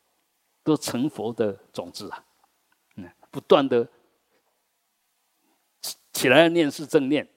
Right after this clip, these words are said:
智慧种子进去的，起来，起来是一个引导正行的一种念，饶益众生的念，那个福报的种子进去了。要善用这个第六意识来成就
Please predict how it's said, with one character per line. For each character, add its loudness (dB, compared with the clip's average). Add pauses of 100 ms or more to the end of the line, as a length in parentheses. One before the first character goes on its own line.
智 -6
慧 -4
种 -16
子 -20
进 -10
去 -10
的， -16 (440)
起 0
来， 6 (240)
起 -10
来 4
是 -2
一 0
个 2
引 -4
导 -4
正 -2
行 -10
的 -4
一 -6
种 -10 (120)
念， 0 (140)
饶 0
益 -4
众 -2
生 -2
的 0
念， -4 (300)
那 -4
个 -4
福 -10
报 0
的 -6
种 -14
子 -20
进 -10
去 -12
了。 -20 (840)
要 0
善 4
用 -4
这 -6
个 -6
第 -10
六 -4
意 -6
识 -12
来 0
成 -12
就 -6